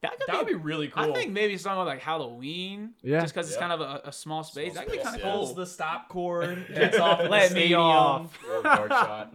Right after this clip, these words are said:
Speaker 4: <laughs>
Speaker 1: That'd be pretty cool. So, and did you guys mean to,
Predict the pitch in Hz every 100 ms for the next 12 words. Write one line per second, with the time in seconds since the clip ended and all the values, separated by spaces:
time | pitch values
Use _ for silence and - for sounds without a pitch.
0 | 151 190 160 - _ 185 202 220 185 202
1 | 185 - 160 120 - 185 175 170 156 -
2 | - 170 - 180 165 160 160 _ _ _
3 | _ 151 143 156 208 247 160 139 139 139
4 | 156 180 202 - 156 147 147 143 143